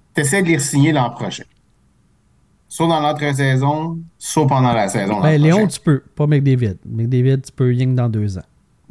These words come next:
Speaker 1: OK, mais tu peux commencer à, comme, genre, négocier avec les deux tout de suite.
Speaker 2: Possible, ouais.
Speaker 1: Et si Draisaitl, il dit non, là, ça devient le
Speaker 2: T'as,
Speaker 1: premier
Speaker 2: t'as,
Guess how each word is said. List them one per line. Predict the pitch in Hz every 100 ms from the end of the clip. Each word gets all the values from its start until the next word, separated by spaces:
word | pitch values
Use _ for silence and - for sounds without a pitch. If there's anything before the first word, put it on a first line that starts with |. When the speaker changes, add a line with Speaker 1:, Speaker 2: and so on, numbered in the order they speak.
| -
Speaker 1:
OK, | -
mais | 98
tu | -
peux | -
commencer | - 117 110 107 - 107
à, |
comme, | - 110 95
genre, | 95 90
négocier | 95 98 95 95 - 110
avec | 95 92 85
les | - 139
deux | 147
tout | 139 -
de |
suite. | - - - _ _ _ _
Speaker 2:
Possible, | - 107 - - -
ouais. | -
Speaker 1:
Et |
si | 110 - 170 185 147
Draisaitl, | 120 127 139 135 120 117 135 139
il | 127
dit | 113 107
non, | 110 110 147 294 - _ _ _ _ _ _ _ _ _
là, | 117 117
ça | 117 120 110
devient | 117 113
le | 120
Speaker 2:
T'as, | 170
Speaker 1:
premier | 117 113
Speaker 2:
t'as, | 110